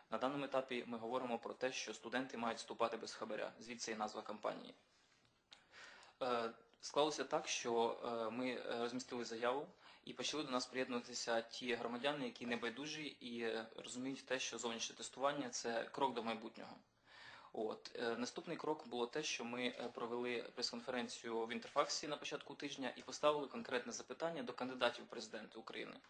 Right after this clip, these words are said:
що вони думають про зовнішнє тестування в Україні. Тому що, як відомо, е, можна подивитися на результати голосування фракцій кандидатів, і стає зрозуміло, що деякі фракції абсолютно не підтримують цього питання. От,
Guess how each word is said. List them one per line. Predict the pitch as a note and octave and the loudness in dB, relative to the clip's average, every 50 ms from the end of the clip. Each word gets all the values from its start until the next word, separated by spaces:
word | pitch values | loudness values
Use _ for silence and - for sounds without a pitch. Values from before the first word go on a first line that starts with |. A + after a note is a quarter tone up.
| - - - - - - - | -18 -18 -18 -18 -16 -6 -2
що | - - D3 C3+ | 0 2 4 4
вони | B2 A#2+ A#2 | 4 2 0
думають | A2+ B2 C#3+ D3+ D#3 D3+ C#3+ - | 0 0 -2 0 0 0 -2 -2
про | - B2 A#2 | -2 -2 0
зовнішнє | A#2 B2 B2+ B2+ B2 - A2 | 2 2 0 0 0 -2 -4
тестування | - A2+ - - A2+ A#2 A#2 A#2 A#2 A2 | -6 -8 -6 -2 2 2 2 2 0 -4
в | A2 | -6
Україні. | A2 - - G#2 G2 G2+ - - - - - - - - - - | -6 -6 -6 -6 -8 -10 -12 -14 -18 -18 -20 -20 -20 -18 -12 -6
Тому | - A#2+ C#3 | -4 -2 0
що, | C#3 - - B2 | 0 2 2 2
як | A#2+ - - | 0 0 0
відомо, | A#2 A2+ D3 D#3 D#3 D3+ C#3+ C#3+ C#3 - - - - | 0 4 4 4 4 4 2 2 2 2 -2 -2 0
е, | A#2+ A#2+ A#2 A#2 A2+ A2+ A2+ A2+ A2+ | 2 2 4 4 4 4 4 2 2
можна | B2 B2 A#2+ A#2+ A#2+ A2 A2 | 2 2 2 2 2 -2 -2
подивитися | - A#2+ A#2 A#2+ A2+ - A#2 - A#2 | -2 -4 -4 -4 -4 -4 -4 -6 -4
на | A#2 A#2 | -4 -4
результати | A#2+ A#2+ A#2+ A#2 A#2+ A2+ - A#2+ | -4 -4 -2 0 0 0 0 0
голосування | A#2+ A#2+ A#2 A#2 - - A#2+ A#2+ A#2 A#2 A2+ A2+ A2+ - - - - - - | -6 -6 -6 -4 -2 2 4 4 4 4 0 -4 -6 -6 -10 -16 -16 -12 -2
фракцій | - - B2 A#2+ - - - - | 4 6 6 6 6 4 -6 -6
кандидатів, | - - A2+ A2+ A#2+ C3 D3 D#3 - - D3+ C#3 - - - - - - - - - - - - - _ _ | -6 -6 -6 -4 0 2 2 2 2 -2 -8 -8 -10 -12 -18 -18 -16 -16 -16 -16 -16 -16 -16 -18 -20 _ _
і | - E3+ | -4 -2
стає | E3 - - D#3 D#3+ | -2 0 4 4 4
зрозуміло, | D3+ D3+ C#3+ C#3 C#3+ C#3+ D#3+ E3+ E3 D3+ | 4 4 0 0 0 0 0 0 0 0
що | C3+ - - C3+ C3 B2+ B2 A#2+ - - - - - - - - | 0 0 2 2 4 4 4 2 2 -4 -8 -8 -10 -14 -16 -6
деякі | A#2 B2 C3 C3 C3 - A#2 | 0 2 4 4 2 0 -4
фракції | - - C#3+ D3+ D3+ - - C3+ A#2 B2+ | -2 2 2 2 2 2 0 2 2 2
абсолютно | C3 - - C3+ C3 A#2+ - A2+ | 2 2 0 0 0 0 0 0
не | A2+ A2+ | -2 -2
підтримують | - - - C3+ C#3 C#3 C3+ B2 A#2 A#2 | -4 -6 -2 0 0 2 2 0 0 -2
цього | - - - A#2+ A2+ A#2+ | -4 -4 -2 -2 -2 -2
питання. | A#2+ - A#2 - A#2 A2+ A2+ A#2 A2+ - - - - - - - - - - - - - | -2 -6 -4 0 0 0 0 -2 -6 -10 -12 -14 -16 -20 -20 -20 -18 -18 -18 -20 -14 -6
От, | - A2+ G#2+ A#2 - - - - | -2 0 0 0 -2 -6 -10 -12